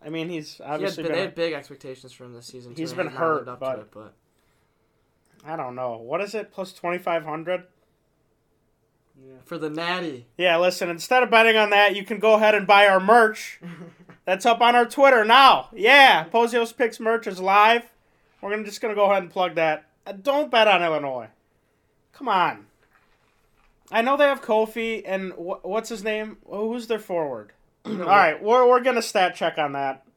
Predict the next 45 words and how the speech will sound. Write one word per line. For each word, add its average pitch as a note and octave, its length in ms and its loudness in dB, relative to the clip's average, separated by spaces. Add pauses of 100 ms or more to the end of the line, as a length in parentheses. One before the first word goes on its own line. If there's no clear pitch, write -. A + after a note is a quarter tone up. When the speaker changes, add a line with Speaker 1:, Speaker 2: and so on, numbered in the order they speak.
(400)
Speaker 1:
Okay, F#3+ 420 -2
Illinois G#3+ 760 2
plus G3 240 -6
twenty-five G3+ 560 -4
hundred. F#3+ 480 -4 (560)
Max, D#3+ 460 -4
Pete, D#3+ 300 -8
we'll, F#3 220 -4
we'll G#3 200 -6
go G#3 120 -4
back F#3+ 300 -2
around. D#3 220 -2
Speaker 2:
I - 20 -4
mean, C#3+ 80 -10
that's D3 160 -14
fucking E3+ 300 -16
stupid. B2+ 480 -20
Sorry, E3 140 -2
Speaker 1:
Yeah, F3 120 2
<laughs> - 20 -12
Speaker 2:
Max. A#3+ 240 6
Speaker 1:
I - 40 8
agree. G#3+ 540 -2
Speaker 2:
I A3 60 -4
love D4+ 300 -4
you. A4+ 260 -4
Speaker 1:
<laughs> - 60 -10
I B3+ 340 2 (140)
agree. G3 240 -10 (800)
Speaker 2:
But D#3+ 160 -6
he F#3 60 -2
was F#3+ 120 -4
just F#3+ 240 -12
scrolling E3 340 -8
through. E3 140 -14
He E4 80 -12
said, D3+ 260 -6
"You D#3 60 -10
know E3 140 -10
what? E3 120 -6
I'm E3 100 -8
gonna D#3+ 120 -12
say D3+ 300 -10
it." - 100 -12 (1300)
Speaker 1:
<laughs> - 260 -18